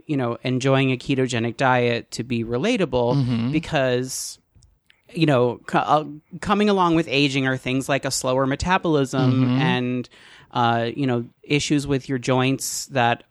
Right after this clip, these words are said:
Speaker 1: come from things like inflammation.
Speaker 2: Mm-hmm.
Speaker 1: And even if your goal is not to lose weight,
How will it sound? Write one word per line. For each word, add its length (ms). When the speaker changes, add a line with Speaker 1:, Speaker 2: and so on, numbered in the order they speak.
Speaker 1:
come 200
from 220
things 260
like 120
inflammation. 960
Speaker 2:
Mm-hmm. 340
Speaker 1:
And 400
even 260
if 140
your 120
goal 300
is 120
not 180
to 100
lose 220
weight, 420